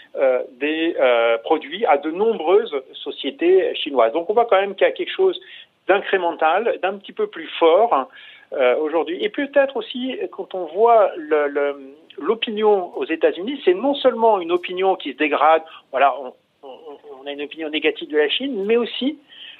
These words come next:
euh, finalement, une opinion qui se dégrade en termes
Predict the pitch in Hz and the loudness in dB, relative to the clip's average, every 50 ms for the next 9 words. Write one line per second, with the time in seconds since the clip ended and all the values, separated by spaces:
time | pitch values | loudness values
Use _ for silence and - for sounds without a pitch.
0 | _ _ - 165 156 147 147 143 - - 226 214 202 190 190 190 196 226 254 277 | _ _ 0 2 4 4 4 2 -2 -6 -2 2 2 2 2 2 0 2 2 2
1 | 269 254 - - 185 165 190 190 185 - 190 196 208 202 - 185 165 175 170 156 | 0 -2 -6 -10 -10 -6 -6 -6 -6 -6 -6 -6 -6 -6 -6 -8 0 0 0 2
2 | 147 185 247 240 208 - - 170 175 170 165 - - 208 220 240 233 220 202 | 4 2 4 2 2 0 0 0 0 -2 -4 0 2 4 4 4 2 0 -4